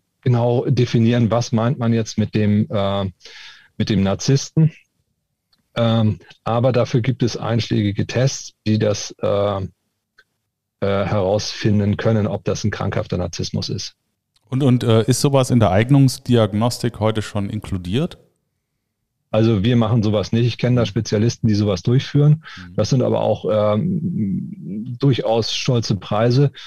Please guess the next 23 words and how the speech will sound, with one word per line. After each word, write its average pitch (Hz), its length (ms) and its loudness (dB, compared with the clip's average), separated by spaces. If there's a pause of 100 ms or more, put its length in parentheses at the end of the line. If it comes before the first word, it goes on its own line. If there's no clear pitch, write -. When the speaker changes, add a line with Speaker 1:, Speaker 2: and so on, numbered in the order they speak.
(180)
Speaker 1:
Ich - 120 -14
bin 127 140 0
allerdings 117 260 0
der 110 120 0
Auffassung, 113 560 0
dass 110 220 -2
man, 107 380 2
ähm, 104 440 -2 (580)
diese 110 340 2 (100)
Tests - 500 -4
anwenden 113 760 2
sollte, 117 680 2 (120)
so 110 240 -2
denn 107 220 2
auch - 220 -4
der 95 280 -2
Kandidat 95 760 0 (100)
da 92 140 -2
mitspielt. 113 580 0 (600)
Denn, 120 460 2
ähm, 110 400 2
die 110 140 0
Hebelwirkung 101 840 0